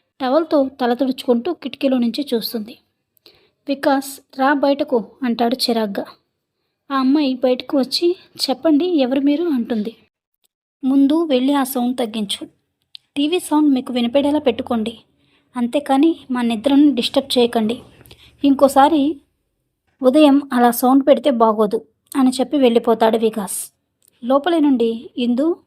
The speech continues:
వచ్చి స్టవ్ ఆఫ్ చేయమ్మా," అంటుంది శారద. ఇందు లోపలికి వెళ్ళి స్టవ్ ఆపి సౌండ్ తగ్గిస్తుంది. వికాస్ వచ్చి బెడ్ మీద అడ్డంగా పడిపోతాడు. "ఏంట్రా,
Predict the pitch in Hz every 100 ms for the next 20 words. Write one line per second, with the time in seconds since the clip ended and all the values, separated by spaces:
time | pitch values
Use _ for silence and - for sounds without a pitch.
0 | 254 247 254 359 370 - 277 277 311 311
1 | 302 277 302 311 254 240 247 269 254 226
2 | 214 214 _ _ _ _ _ _ _ -
3 | 277 294 294 240 240 240 285 262 247 233
4 | 220 - 233 233 240 240 - 240 233 233
5 | 214 226 - 220 220 - _ _ _ -
6 | _ _ _ 269 269 320 - 269 - 233
7 | 220 220 - _ _ _ _ _ _ -
8 | 285 240 214 262 277 226 233 226 214 226
9 | 247 247 220 220 214 170 220 _ _ _
10 | _ _ - 285 247 277 302 320